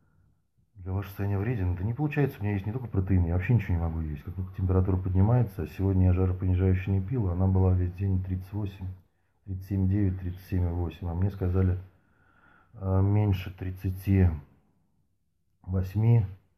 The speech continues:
точнее, да, меньше тридцати восьми не сбивается, то есть, э, поэтому, как сказали, так и делаю. Ну, вряд ли, конечно, на Кубок Ишанькина я с пневмонией не доеду, это точно.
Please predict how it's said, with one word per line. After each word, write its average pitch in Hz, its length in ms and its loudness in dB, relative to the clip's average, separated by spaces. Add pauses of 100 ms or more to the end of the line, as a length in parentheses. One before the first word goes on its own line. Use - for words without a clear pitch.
точнее, 90 720 0
да, 90 200 2
меньше 90 260 0
тридцати 95 260 -2
восьми 98 240 0
не 95 120 4
сбивается, 92 460 4 (100)
то 80 60 -18
есть, - 420 -20
э, 78 180 -16 (800)
поэтому, 90 760 -4 (240)
как 92 160 -20
сказали, 98 380 -8
так 92 180 -10
и 87 60 -14
делаю. 85 360 -10 (2000)
Ну, 101 180 -12
вряд 92 360 -4
ли, 80 60 -14
конечно, 80 380 -12
на - 0 -
Кубок 82 280 -14
Ишанькина 87 520 -2
я 78 220 -4
с 76 80 -10
пневмонией 87 680 0
не 82 160 -4
доеду, 80 460 -4
это 78 120 -10
точно. - 320 -16